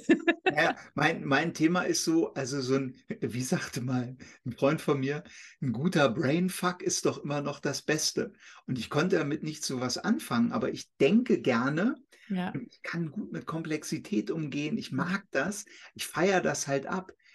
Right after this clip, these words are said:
Speaker 1: Und ich glaube, dass dieses Missverständnis, wenn man sehr kognitiv ist, dass man da sozusagen diese Emotionalität manchmal vermissen lässt oder verm-, zu vermissen beginnt, ähm, die ist bei mir nicht so. Ich feiere das richtig,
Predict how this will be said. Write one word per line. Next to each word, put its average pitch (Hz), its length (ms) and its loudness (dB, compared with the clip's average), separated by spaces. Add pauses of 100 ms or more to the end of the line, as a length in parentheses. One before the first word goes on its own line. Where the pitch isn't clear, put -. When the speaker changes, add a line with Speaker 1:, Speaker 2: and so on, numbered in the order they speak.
(280)
Speaker 1:
Und 147 160 0
ich - 120 -4
glaube, 170 600 4
dass - 500 -4 (100)
dieses 131 640 0
Missverständnis, 147 1120 0 (260)
wenn 131 120 2
man 135 160 2
sehr 143 200 -2
kognitiv 190 840 0
ist, - 440 -2 (340)
dass 135 220 -2
man 143 180 0
da 139 560 0
sozusagen 139 540 -4
diese 131 360 2
Emotionalität 139 1000 0
manchmal 135 400 -2
vermissen 135 500 0
lässt 165 400 -2
oder 123 400 -2 (240)
verm-, 127 260 -2
zu 127 140 -8
vermissen 131 480 0
beginnt, 120 480 0 (460)
ähm, 131 560 0
die 143 420 -6
ist - 200 -4
bei 139 140 0
mir 135 120 -2
nicht 165 180 -4
so. - 140 -2
Ich - 140 -6
feiere 170 300 2
das 110 300 -4
richtig, 127 500 -6